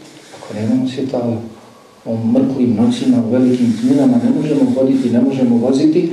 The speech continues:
ako nemamo sa sobom svjetla. Da nam se kaže da trebamo otići tamo negdje gdje nije prošla ulična rasvjeta i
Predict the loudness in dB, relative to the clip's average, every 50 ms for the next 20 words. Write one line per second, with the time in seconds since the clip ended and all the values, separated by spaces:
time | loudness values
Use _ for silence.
0 | -4 -6 -8 -12 -12 -10 -8 -4 -2 0 2 2 2 2 2 0 0 0 -2 -2
1 | -2 -2 0 2 2 2 2 2 0 -2 -6 -10 -6 -2 0 2 2 2 2 0
2 | 0 -2 -4 -8 -12 -16 -18 -6 -2 0 2 2 2 2 0 0 -2 -4 -8 -12
3 | -8 -4 -2 -2 0 0 0 2 2 2 0 0 -2 0 0 0 2 2 2 0
4 | 0 0 0 0 0 0 0 -2 0 -2 -2 0 0 0 0 0 0 0 0 0
5 | 0 0 0 -2 -4 -6 -8 -12 -14 -8 -2 0 2 2 2 2 2 2 2 2
6 | 0 0 0 0 2 2 2 2 0 -2 -2 -2 -2 0 0 2 0 0 -2 -2
7 | -4 -4 -4 -4 -6 -6 -6